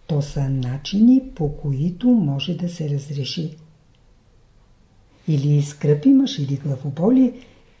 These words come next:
или някой път не ти върви. Или не можеш да четеш, разсеян си. Ако си разсеян, сега има учители, които учат хората как да помнят.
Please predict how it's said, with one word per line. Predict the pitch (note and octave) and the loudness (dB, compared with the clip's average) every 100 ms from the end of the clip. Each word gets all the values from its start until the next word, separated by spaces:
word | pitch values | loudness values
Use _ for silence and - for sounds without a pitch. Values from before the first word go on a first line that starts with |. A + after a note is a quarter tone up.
| - | 2
или | B3+ C#4 | 6 8
някой | A#3 E3 D#3 E3 D3 | 6 4 2 0 2
път | E3+ - | 0 2
не | D#3+ D3 | 0 2
ти | D3+ | -2
върви. | D3+ D3 C#3+ F3+ - - _ _ _ _ _ _ | -2 0 -2 -4 -8 -20 _ _ _ _ _ _
Или | C#3+ C3+ D3+ D#3+ F3 - - - - | -2 0 0 0 -2 -6 -10 -8 -2
не | D#3 | 2
можеш | C#3 C#3 C#3+ F3+ D#3 | 2 0 -2 -4 -4
да | D#3+ | -6
четеш, | - C#3 D3+ G3+ - - - - | -6 -6 -4 -4 -6 -16 -20 -4
разсеян | D3 - - C#3 F#3 F3 | -2 -2 -2 -2 0 -2
си. | - - - - - - _ _ _ _ _ _ - | -4 -12 -20 -18 -20 -20 _ _ _ _ _ _ -6
Ако | - F3 G#3+ | -2 -2 -2
си | - A3+ | 0 2
разсеян, | A3+ - C#4+ F#3 D#3+ G3 - - _ - _ - | 2 2 2 2 0 -4 -10 -20 _ -20 _ -18
сега | - D3+ C#3+ D3+ D3 B3 | -8 -4 -4 -4 -2 0
има | B3+ F3+ F#3 F#3 | 2 2 2 2
учители, | E3+ C#3 - D3 B3 A#3 A3 E3+ - | 0 -2 -4 -4 -2 0 0 0 -2
които | D#3 D3 D#3+ | -4 -4 -2
учат | D3+ E3 - | -2 -2 -2
хората | - D#3 D#3 D#3 D#3 D3+ | -4 -2 -2 -2 -4 -4
как | - C3+ | -6 -4
да | C#3+ E3+ | -4 -4
помнят. | D#3 D3 F3 D3 | -2 0 2 0